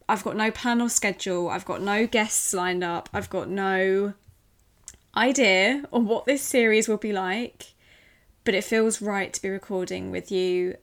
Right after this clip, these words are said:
Um, recording with you? Recording for you. Um, anyway, that was a big, massive ramble. That felt like a massive brain dump. <laughs> Um,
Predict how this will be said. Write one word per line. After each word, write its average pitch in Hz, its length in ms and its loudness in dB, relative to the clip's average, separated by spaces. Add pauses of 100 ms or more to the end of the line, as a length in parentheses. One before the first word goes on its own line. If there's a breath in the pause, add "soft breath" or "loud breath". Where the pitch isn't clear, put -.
(120)
Um, 185 680 -4 (100)
recording 240 440 -2
with 233 200 -2
you? 311 260 -2 (220)
Recording 262 460 -2
for 190 240 -6
you. 185 320 -6 (440 loud breath)
Um, 190 640 -2 (1000)
anyway, 180 480 -4 (100)
that 226 80 -4
was 220 120 -4
a 233 40 -2
big, 240 240 -2
massive 240 320 -2
ramble. 185 640 -4 (160)
That 202 180 -8
felt - 220 0
like 214 160 -2
a 214 60 -4
massive 208 360 -4
brain 190 340 -2
dump. 175 440 -6
<laughs> - 60 -14 (1120 loud breath)
Um, 190 440 0